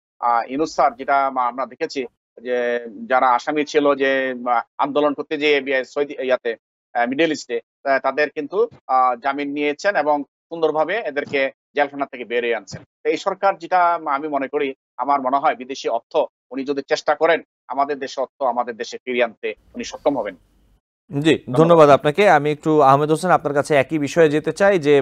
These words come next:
Speaker 2: আহ, বিদেশে পাচারকৃত অর্থ ফেরত আসার ব্যাপারে আপনি কতটা আশাবাদী এবং, আহ, হয়তো বা অন্তর্বর্তীকালীন সময়, আহ, সরকারের সময় এই প্রক্রিয়াটা শুরু হতে পারে, পরবর্তীতে নির্বাচিত সরকার আসলে সেটি, আহ, ধারাবাহিকতা অব্যাহত থাকতে পারে।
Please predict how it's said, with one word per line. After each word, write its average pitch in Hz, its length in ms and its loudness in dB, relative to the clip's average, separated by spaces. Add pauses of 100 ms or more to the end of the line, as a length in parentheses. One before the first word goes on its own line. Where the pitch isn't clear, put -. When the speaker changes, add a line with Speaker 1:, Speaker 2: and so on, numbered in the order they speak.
Speaker 2:
আহ, 123 320 4
বিদেশে 139 380 -4
পাচারকৃত 131 520 -4
অর্থ 117 300 -4
ফেরত 135 420 -2
আসার 135 220 -2
ব্যাপারে 123 300 0
আপনি 117 260 -2
কতটা 113 340 0
আশাবাদী 151 540 -2 (340)
এবং, 156 380 4
আহ, 151 320 4
হয়তো 214 220 4
বা 196 100 6
অন্তর্বর্তীকালীন 170 720 0
সময়, 160 580 2
আহ, 139 420 -4
সরকারের 147 380 -2
সময় 151 300 -4
এই 143 60 -2
প্রক্রিয়াটা 147 440 -4
শুরু 165 280 2
হতে 151 180 2
পারে, 127 280 4 (300)
পরবর্তীতে 165 560 2
নির্বাচিত 151 440 -2
সরকার 143 400 0
আসলে 135 260 2
সেটি, 135 400 -2 (340)
আহ, 123 140 4
ধারাবাহিকতা 139 680 6
অব্যাহত 131 420 2
থাকতে 127 280 -6
পারে। 113 260 2